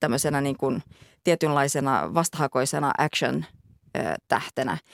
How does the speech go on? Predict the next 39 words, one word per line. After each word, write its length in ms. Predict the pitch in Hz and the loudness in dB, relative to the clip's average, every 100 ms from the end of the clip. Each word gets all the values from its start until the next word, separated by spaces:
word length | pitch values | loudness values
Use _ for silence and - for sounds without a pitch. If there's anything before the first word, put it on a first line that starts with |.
| - | -8
Ja 60 | 170 | 2
hän 200 | 175 160 | 4 4
puhui 280 | 180 175 190 | 4 4 4
itse 240 | 208 - | 2 -2
siitä, 440 | 156 170 143 - 90 | -2 0 -2 -2 -4
että, 400 | 151 - 120 - - - | -4 -4 -2 -2 -8 -14
että 360 | - 156 - 143 | -4 -6 -2 0
hän 180 | 151 151 | 0 0
ei 80 | 151 | 2
nähnyt 240 | 165 156 | 0 0
sitä 180 | - 151 | -2 -2
niin 80 | 143 | -2
kuin 100 | - | 0
action-roolina, 840 | 185 - 175 170 160 151 147 143 | 2 2 -2 2 2 4 2 0
vaan 280 | 143 143 139 - | 2 2 0 -2
että 380 | - - - 131 | -4 -4 -2 -2
hän 340 | 147 151 127 127 | 0 0 0 0
tekee 220 | 139 135 | -2 -2
tämmöistä 320 | 143 139 147 | -2 -2 0
necessary 640 | 165 233 196 170 151 143 | 2 2 0 0 0 2
action. 440 | 160 160 - 123 151 - - - | 0 0 -2 -2 -4 -10 -20 -4
Elikkä 220 | - 170 | 0 2
se 140 | 175 175 | 2 2
on 80 | 175 | 4
nainen, 280 | 175 160 | 4 4
joka 240 | 151 156 156 | 0 2 2
joutuu 560 | 175 214 208 160 139 | 4 4 4 2 0
tämmöiseen 460 | 139 139 139 156 147 | 2 2 2 0 -2
tilanteeseen, 720 | 185 196 175 170 160 160 156 | 0 2 2 2 0 2 0
ja 100 | 151 | -2
koska 280 | - 151 156 | -2 -6 -2
hän 180 | 151 147 | -2 0
on 120 | 143 | -2
sen 180 | 160 151 | -2 -2
tyylinen 480 | 143 143 151 156 156 | -2 0 0 0 2
nainen 260 | 160 139 | 0 -2
kuin 140 | - 160 | -4 -2
hän 160 | 165 | 0
on, 240 | 254 233 | 2 2